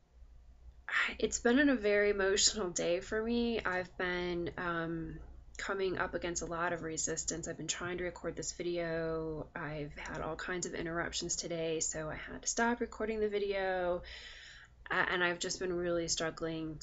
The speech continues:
to, um, to figure out what I wanna say, what I wanna share, how I wanna summarize this twelfth and final chapter, and how to summarize this, this year. Um,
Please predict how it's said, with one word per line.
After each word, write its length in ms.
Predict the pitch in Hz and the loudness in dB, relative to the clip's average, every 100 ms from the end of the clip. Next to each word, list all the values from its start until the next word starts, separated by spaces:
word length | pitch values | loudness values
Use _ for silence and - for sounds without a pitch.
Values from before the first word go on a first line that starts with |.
| - | 2
to, 560 | 156 156 151 151 151 - - | 2 -2 -4 -4 -6 -10 -8
um, 480 | 147 151 147 147 147 - - - - - - - - - | -6 -4 -4 -6 -8 -14 -20 -20 -20 -20 -20 -20 -12 -10
to 100 | - | -4
figure 300 | 185 175 165 | -2 2 0
out 120 | - | 2
what 180 | 170 165 | 0 2
I 80 | |
wanna 320 | 165 160 151 156 | 0 0 -2 -2
say, 420 | 156 147 160 156 | -2 -2 -2 -4
what 260 | 160 165 | -2 -2
I 120 | 156 156 | -2 -4
wanna 320 | 156 156 151 | -4 -4 -2
share, 520 | - 151 147 147 151 151 | -2 0 -2 -2 -2 -2
how 160 | 160 | -2
I 60 | 160 | -2
wanna 520 | 160 160 151 143 147 - - - - - - - - | -2 -4 -4 -4 -6 -10 -16 -18 -18 -20 -20 -20 -4
summarize 800 | - 180 175 175 170 165 156 - | -2 0 2 2 2 2 0 -2
this 380 | 160 160 - - - - | 0 0 0 -6 -12 -10
twelfth 320 | - 175 170 | -2 0 2
and 140 | 170 165 | 0 -2
final 260 | 170 160 | -2 0
chapter, 640 | 160 - 202 202 190 180 165 | 0 4 2 2 0 0 0
and 120 | 170 | 0
how 160 | 170 | -2
to 80 | 170 | 0
summarize 800 | 170 170 165 165 165 165 165 160 - | 0 -2 -2 -2 -2 -2 0 -2 -2
this, 280 | 151 - - - | -4 -6 -6 -12
this 240 | 160 156 | -4 -2
year. 640 | 156 170 175 170 170 170 165 - - - - - - | 0 0 2 2 2 0 -4 -12 -16 -16 -18 -16 -2
Um, 640 | 165 160 160 160 156 156 | 2 2 2 0 -2 -4